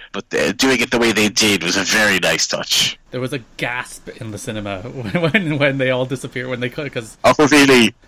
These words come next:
Speaker 2: he goes into the quantum realm, and y-, you know, it's, uh, he's talking to, to everybody, and then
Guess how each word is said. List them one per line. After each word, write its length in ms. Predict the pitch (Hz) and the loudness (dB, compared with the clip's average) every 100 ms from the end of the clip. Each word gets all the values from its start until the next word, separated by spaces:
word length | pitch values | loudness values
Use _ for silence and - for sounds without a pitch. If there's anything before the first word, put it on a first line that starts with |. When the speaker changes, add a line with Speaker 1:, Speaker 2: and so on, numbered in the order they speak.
| _ - | _ -6
Speaker 2:
he 100 | 135 | -2
goes 220 | 151 156 | -2 -2
into 160 | 143 | -4
the 80 | 143 | -4
quantum 380 | 143 139 139 127 | -2 -4 -4 -6
realm, 400 | 123 123 127 127 | -4 -2 -2 -4
and 280 | 117 113 117 | -8 -8 -8
y-, 180 | 117 - | -10 -8
you 180 | 110 107 | -10 -8
know, 340 | 110 110 110 | -8 -6 -6
it's, 280 | 113 101 - | -10 -12 -10
uh, 60 | |
he's 200 | 113 107 | -10 -10
talking 400 | - 117 110 110 104 | -8 -8 -8 -12 -10
to, 220 | 107 107 | -10 -10
to 100 | 117 | -8
everybody, 540 | 110 107 107 107 110 | -8 -8 -10 -8 -8
and 120 | 107 107 | -10 -10
then 240 | 110 | -10